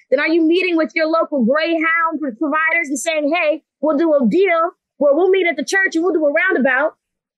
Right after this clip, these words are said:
Make sure we get people to the polls." Are we working with local businesses saying, "Hey,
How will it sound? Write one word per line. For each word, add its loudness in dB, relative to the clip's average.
Make 0
sure 0
we 2
get -2
people 0
to 0
the 0
polls." 0
Are 0
we 0
working 0
with -2
local 0
businesses -4
saying, -2
"Hey, -2